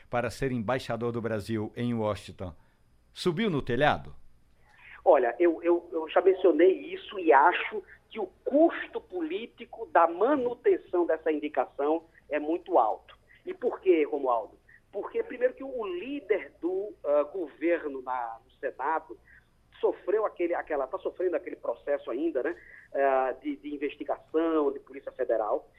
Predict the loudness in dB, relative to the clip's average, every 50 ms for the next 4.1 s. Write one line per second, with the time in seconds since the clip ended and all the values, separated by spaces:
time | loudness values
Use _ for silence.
0 | -20 -16 -10 -8 -8 -8 -8 -10 -10 -10 -10 -10 -10 -10 -10 -8 -8 -8 -8 -8
1 | -10 -10 -12 _ -6 0 2 2 4 2 2 0 0 -2 -2 0 2 2 2 2
2 | 2 -2 -2 0 0 0 0 -2 -8 _ -8 -6 -6 -6 -6 -6 -6 -6 -4 -4
3 | -4 -2 -2 -4 -4 -4 -6 -6 -4 -4 -4 -4 -6 -10 -20 -20 -20 _ _ _
4 | -16